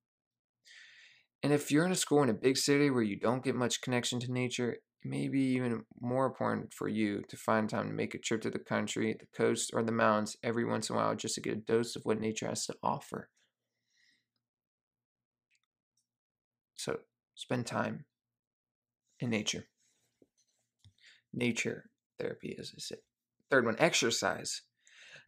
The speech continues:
Exercise has countless physical health benefits, such as strengthening your heart, lowering blood pressure, reducing body fat, and improving strength. Exercise has also been shown to have numerous mental health benefits, including reducing stress, anxiety, and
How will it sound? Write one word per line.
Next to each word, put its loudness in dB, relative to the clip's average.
Exercise 6
has 2
countless 0
physical 2
health 0
benefits, -4
such -2
as 2
strengthening -4
your -12
heart, 6
lowering -2
blood 0
pressure, 2
reducing 0
body 8
fat, 4
and 0
improving 0
strength. -4
Exercise 0
has -2
also 2
been 2
shown 0
to -2
have -4
numerous 0
mental -2
health 4
benefits, -2
including -8
reducing -6
stress, 0
anxiety, 0
and 0